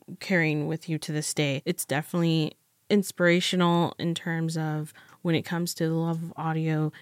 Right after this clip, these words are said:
you applying yourself. Like you were saying, in terms of the Sphere,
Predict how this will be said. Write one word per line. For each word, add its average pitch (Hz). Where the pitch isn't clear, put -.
you 160
applying 156
yourself. 160
Like 196
you 214
were 214
saying, 202
in 185
terms 185
of 170
the 170
Sphere, 320